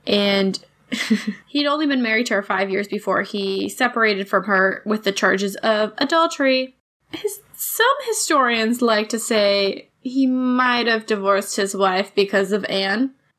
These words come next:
You never know. She could have been really interesting. And we know in fifteen thirty-two he does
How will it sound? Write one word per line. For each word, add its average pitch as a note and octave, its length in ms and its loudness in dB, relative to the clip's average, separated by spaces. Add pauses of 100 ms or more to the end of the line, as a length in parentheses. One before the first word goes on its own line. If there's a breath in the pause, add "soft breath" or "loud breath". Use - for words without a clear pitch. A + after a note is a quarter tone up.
(140)
You C4+ 180 2
never C#4+ 340 4
know. G#3 320 2 (380)
She - 220 -2
could D4+ 140 2
have C4+ 100 -2
been B3 180 2
really A#3 260 2
interesting. A3+ 680 -4 (180)
And A3+ 140 0
we A#3 120 0
know A#3 580 0
in G#3 460 0 (140)
fifteen A#3+ 400 0
thirty-two G#3 380 2
he G#3 160 0
does G#3 340 0